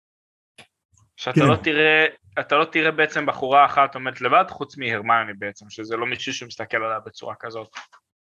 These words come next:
Speaker 2: נכון, גם הרמיוני היא לא שגרתית בקטע הזה, כי החברים הכי טובים שלה זה הארי ורון.
Speaker 1: כן.
Speaker 2: לא כל כך מספרים לנו על חברות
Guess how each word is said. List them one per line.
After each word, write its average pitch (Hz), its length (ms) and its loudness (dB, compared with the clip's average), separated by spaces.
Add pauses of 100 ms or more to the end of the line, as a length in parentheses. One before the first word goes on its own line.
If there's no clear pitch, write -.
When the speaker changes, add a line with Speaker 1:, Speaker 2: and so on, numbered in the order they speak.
(220)
Speaker 2:
נכון, 139 400 2
גם 127 160 2
הרמיוני 135 420 2
היא 123 260 0
לא 123 100 4
שגרתית 117 500 0
בקטע 113 300 -2
הזה, 110 160 0
כי 113 100 -4
החברים 107 360 0
הכי 113 160 0
טובים 107 260 4
שלה 107 160 -2
זה 101 140 0
הארי 98 200 2
ורון. 95 320 0 (720)
Speaker 1:
כן. 120 260 -2 (400)
Speaker 2:
לא 143 160 4
כל 190 80 -2
כך 190 160 2
מספרים 131 520 2
לנו 131 340 2
על 101 140 0
חברות 104 680 2